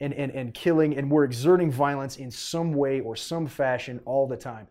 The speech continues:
Now, we choose to do it a little bit less because now, because we can, and we can,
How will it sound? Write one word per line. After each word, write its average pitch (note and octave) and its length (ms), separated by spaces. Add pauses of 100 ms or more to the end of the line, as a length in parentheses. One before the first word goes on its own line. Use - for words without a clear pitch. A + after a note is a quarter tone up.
(240)
Now, D#3 140
we D#3 100
choose G#3+ 300
to D#3+ 80
do E3+ 160
it D3+ 40
a D3 40
little C#3 120
bit C#3+ 140
less C#3+ 380
because B2+ 460 (100)
now, C#3 340
because C#3+ 260
we A#2 120
can, F3+ 400 (380)
and C3 100
we C3+ 80
can, A#2+ 180